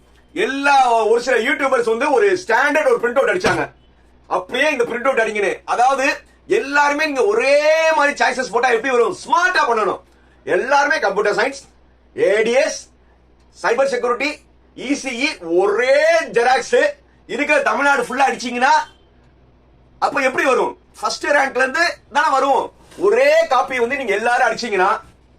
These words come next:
இதுல யார் அதிக ஃபர்ஸ்ட் ரேங்க், செகண்ட் ரேங்க் அப்படி தானே அலாட் ஆகும். நீங்க அந்த இடத்துல ஸ்மார்ட்டா என்ன செய்யணும்? ஊடால எம் ஐ டில ஏரோநாட்டிக்கல், அண்ணா யூனிவர்சிட்டியில ப்ரொடக்ஷன்,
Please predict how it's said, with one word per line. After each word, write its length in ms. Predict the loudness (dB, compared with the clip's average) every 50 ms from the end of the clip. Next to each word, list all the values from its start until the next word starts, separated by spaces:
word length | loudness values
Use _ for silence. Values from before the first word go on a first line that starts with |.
| _ _ _ _ _ _ -6
இதுல 160 | -4 -2 0
யார் 240 | 2 2 2 4 2
அதிக 380 | 2 0 0 -2 0 0 0 0
ஃபர்ஸ்ட் 300 | 0 -2 -4 -4 -4 -2
ரேங்க், 460 | 0 0 2 2 2 0 0 -2 -4
செகண்ட் 220 | -6 -4 -4 -2 -2
ரேங்க் 40 |
அப்படி 260 | -2 -2 -2 -2 -2 -2
தானே 220 | -2 -2 0 0
அலாட் 460 | 2 2 4 4 2 2 2 0 0
ஆகும். 420 | 0 0 0 -2 -4 -6 -10 _ _ _ _ -20 -20 _ _ _
நீங்க 300 | -10 -10 -8 -2 -2 -2
அந்த 200 | 0 0 -2 -2
இடத்துல 200 | -2 -2 -4 -4 -2
ஸ்மார்ட்டா 220 | -2 0 0 0 0
என்ன 180 | 0 0 0 0
செய்யணும்? 400 | 0 0 0 0 -2 -2 -4 -8 _ _ _ _ _ _ _ -4 0
ஊடால 480 | 0 2 2 2 2 2 2 2 2 0 -4 -10 -20 -14 _
எம் 180 | -6 -6 -4
ஐ 120 | -2 -4 -2
டில 220 | -2 -2 0 0 0
ஏரோநாட்டிக்கல், 760 | 2 2 0 0 -2 -4 -4 -6 -6 -4 -4 -4 -4 -8 -12 -20 _ _ _ _ _ _ _ _ _ _ _ _ _ _ _ -6
அண்ணா 200 | -4 -2 0 0
யூனிவர்சிட்டியில 480 | 0 0 0 -2 -4 -4 -4 -4 -2
ப்ரொடக்ஷன், 560 | -2 0 0 0 -2 -2 -2 -4 -4 -4 -6